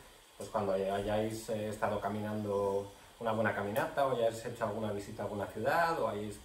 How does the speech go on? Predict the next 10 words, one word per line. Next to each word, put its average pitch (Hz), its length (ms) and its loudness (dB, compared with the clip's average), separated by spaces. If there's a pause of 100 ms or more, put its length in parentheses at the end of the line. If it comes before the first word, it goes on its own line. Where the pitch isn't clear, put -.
caminado 101 420 -4
por 90 140 -8
la 82 100 -8
playa, 143 520 2
o 120 160 0
cualquier - 380 -4
tipo 113 220 -4
de 110 100 0
actividad 110 420 0
física. 151 540 0